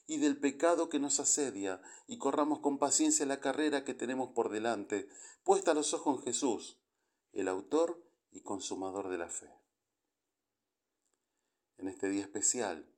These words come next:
que podamos recordar las enseñanzas de Jesús con respecto a las grietas y, ¿por qué no?, recordar a esos constituyentes que dejaron plasmado en la Constitución Nacional sabiamente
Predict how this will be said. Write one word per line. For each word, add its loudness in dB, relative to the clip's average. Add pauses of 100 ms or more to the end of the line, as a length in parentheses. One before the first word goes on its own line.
(460)
que -6
podamos 0
recordar 0
las 0
enseñanzas 0
de -6
Jesús -8
con -2
respecto -4
a 0
las -6
grietas -4 (500)
y, -8
¿por -2
qué -2
no?, -4 (640)
recordar 0
a 2
esos -4
constituyentes -4
que -2
dejaron -2
plasmado -2
en -4
la -4
Constitución -8
Nacional -4 (220)
sabiamente 4